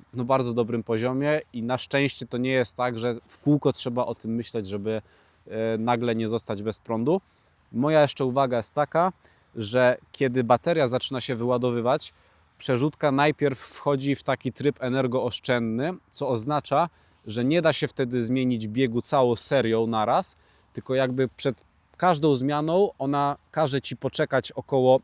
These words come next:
sekundę. Normalnie da się jej używać, nie przeszkadza to nawet w ściganiu, ale jednak już dostajesz ten sygnał, że trzeba będzie naładować baterię i nie możesz robić już po prostu takich przejść przez całą kasetę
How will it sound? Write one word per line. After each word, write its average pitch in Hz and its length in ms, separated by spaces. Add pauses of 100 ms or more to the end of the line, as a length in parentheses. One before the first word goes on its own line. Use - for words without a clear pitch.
(120)
sekundę. 113 680 (460)
Normalnie 151 500
da 139 120
się 135 160
jej 123 120
używać, 143 600
nie 135 100
przeszkadza 131 500
to - 100
nawet 117 320
w - 80
ściganiu, 135 640 (400)
ale 147 220
jednak 151 340
już 139 120
dostajesz 143 520
ten 127 180
sygnał, 147 580 (420)
że 113 200
trzeba 156 340
będzie 139 260
naładować 139 540
baterię 139 500
i 131 120
nie 135 100
możesz 135 400
robić 120 360
już 117 240
po 113 140
prostu 113 360
takich 113 480 (420)
przejść - 480
przez - 240
całą 131 280
kasetę 120 500